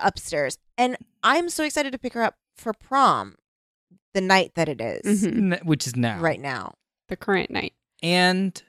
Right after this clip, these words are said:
Speaker 1: The fact that prom goes on after this is
Speaker 3: we're not even there yet.
Speaker 1: shocking. I know. I'm just shocked.
Speaker 3: And so this is
Speaker 2: Is
Speaker 3: the
Speaker 2: it that night?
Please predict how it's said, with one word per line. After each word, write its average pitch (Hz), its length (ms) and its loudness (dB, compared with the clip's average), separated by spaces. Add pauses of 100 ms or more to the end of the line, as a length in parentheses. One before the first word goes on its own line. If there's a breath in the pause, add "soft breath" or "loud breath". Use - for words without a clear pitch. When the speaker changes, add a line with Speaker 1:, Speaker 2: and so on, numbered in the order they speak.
(120)
Speaker 1:
The 214 140 -4
fact 208 600 2
that 311 200 0
prom 165 400 -2
goes 160 180 -4
on 151 280 -8
after 147 320 -10
this 143 280 -8 (100)
is 147 440 -6
Speaker 3:
we're 143 100 4
not 214 140 4
even 123 340 2 (1080)
there 104 200 -6
yet. 98 100 -10
Speaker 1:
shocking. - 440 -4 (640 soft breath)
I 185 160 2
know. 165 260 4 (160)
I'm 185 140 0
just 180 160 -2
shocked. - 360 0
Speaker 3:
And 175 80 2
so 311 300 2
this 285 260 2
is 339 120 -2
Speaker 2:
Is 349 160 6
Speaker 3:
the 494 60 6
Speaker 2:
it 453 120 2
that 330 240 6
night? 220 400 2